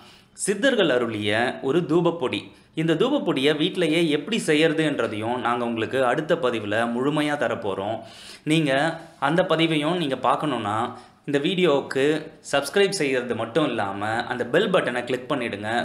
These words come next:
So that அந்த video போடும்போது உங்களுக்கு அது ஒரு நோட்டிஃபிகேஷனாவே வரும். இப்ப நீங்க பதிவுல பார்த்துட்டு இருக்க சாம்பிராணி கரண்டி இருக்கு, பக்கத்திலேயே ஒரு சிரட்டை இருக்கு. அந்த சிரட்டை எப்படின்னு பார்த்தீங்கன்னா, நம்ம வீட்ல தேங்காயை யூஸ் பண்ணதுக்கு அப்புறம் ஒரு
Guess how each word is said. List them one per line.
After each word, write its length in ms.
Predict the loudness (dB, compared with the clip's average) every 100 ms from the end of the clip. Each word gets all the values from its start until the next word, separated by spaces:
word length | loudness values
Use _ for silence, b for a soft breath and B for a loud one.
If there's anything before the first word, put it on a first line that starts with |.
| -2
So 140 | -2 2
that 180 | 0 -2 -6 -4
அந்த 120 | -2
video 320 | -2 2 0 0
போடும்போது 520 | -2 -4 -4 -4 -2 -2 -4 B B B -4
உங்களுக்கு 360 | 0 2 2
அது 80 | 2
ஒரு 160 | 2 2 0
நோட்டிஃபிகேஷனாவே 840 | 0 -2 -2 -4 -4 -4 -2 0
வரும். 300 | 0 -2 -6 -12 B B B B
இப்ப 180 | -2 0
நீங்க 140 | 2 2
பதிவுல 260 | 0 2 2 2
பார்த்துட்டு 320 | 2 0 -4
இருக்க 400 | 0 2 2 0
சாம்பிராணி 560 | -2 0 2 2 2 0 0
கரண்டி 260 | 2 0 -2
இருக்கு, 380 | -4 -2 -2 -2 -2
பக்கத்திலேயே 440 | 0 0 0 2
ஒரு 200 | 2 0 0
சிரட்டை 340 | 0 2 2 0
இருக்கு. 360 | -2 -4 -6 B B B B
அந்த 160 | -4 -2 2
சிரட்டை 300 | 2 2 2
எப்படின்னு 280 | 2 -2 0 0
பார்த்தீங்கன்னா, 420 | 0 -2 -2 -2 0
நம்ம 120 | -2 0 -2
வீட்ல 360 | -2 0 2 2 0
தேங்காயை 440 | 2 2 2 2 0 0
யூஸ் 220 | -2 -2 -2
பண்ணதுக்கு 380 | -2 -2 -2 -2
அப்புறம் 380 | 0 -2 -2 -4 -10 B B B 0 4
ஒரு 160 | 4